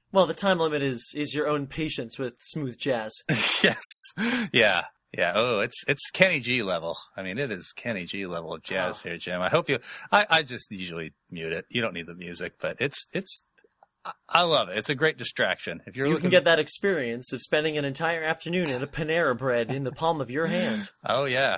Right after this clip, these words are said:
Speaker 2: <laughs> Yes. How about you, uh, Jim? What are you, uh, what are you playing this week?
Speaker 1: I have, I believe I have found and harnessed a new addiction in that I picked up Rogue Legacy on Steam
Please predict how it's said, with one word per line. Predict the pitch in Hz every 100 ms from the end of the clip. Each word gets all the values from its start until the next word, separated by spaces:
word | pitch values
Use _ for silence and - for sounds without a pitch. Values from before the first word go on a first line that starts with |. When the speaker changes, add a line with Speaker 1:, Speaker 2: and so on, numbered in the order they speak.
| -
Speaker 2:
<laughs> | -
Yes. | 120 101 - - - - - - - - - - _ _ _ - - -
How | 202
about | 208 -
you, | 156 123
uh, | 104 98 104 113
Jim? | 98 135 131
What | 131
are | 135
you, | 135 120
uh, | 107 101 107
what | 117
are |
you | 104
playing | 104 92
this | 90 -
week? | 90 - _ _
Speaker 1:
I | 175
have, | 185 185 180 -
I |
believe | 165 196 240 262
I | 196
have | 190 180 175 165 143 - - _ - - -
found | 175 175 170 170
and | 156 156
harnessed | - 170 156 151 -
a | 147
new | 160 156
addiction | 117 156 - - 113 113 _ _ _ _ _ -
in | 151
that | 147
I | 160
picked | - 185 143
up | 165 151
Rogue | - 123 156 160
Legacy | 147 131 131 131 - 123 120
on | 120
Steam | 117 156 143 131 117